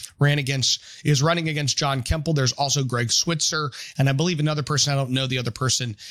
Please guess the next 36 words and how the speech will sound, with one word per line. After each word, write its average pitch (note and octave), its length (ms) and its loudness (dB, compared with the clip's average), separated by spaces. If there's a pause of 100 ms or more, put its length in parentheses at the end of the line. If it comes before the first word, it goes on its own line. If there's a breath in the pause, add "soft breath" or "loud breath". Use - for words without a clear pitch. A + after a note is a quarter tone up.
(180 loud breath)
in C#3 160 4
that B2+ 180 2
race, D3+ 300 2
but C#3+ 160 -4
these D#3+ 240 0
three F#3 380 2
individuals D3+ 640 0
are C3 100 -2
running C3+ 240 0
against C3 320 0
John B2+ 240 0
Kempel, A#2+ 320 -4
and A2+ 100 -2
John B2 200 0
Kempel C3 300 -2
is A2+ 60 2
a A#2 60 0
very A#2+ 240 0
liberal C3+ 320 2
Republican C3 560 -2 (240 loud breath)
who's F3 140 6
also G3+ 260 4
one E3+ 220 4
of E3+ 80 0
the D3+ 100 0
sixteen G3+ 880 0
incumbents C#3+ 720 0 (400 loud breath)
that D3 140 4
voted D3 420 0 (320 loud breath)
with D3+ 180 4
the F3 60 0
Democrats C#3 640 0
to C#3 80 0
kill C#3 200 0
school C3 240 0
choice B2 400 0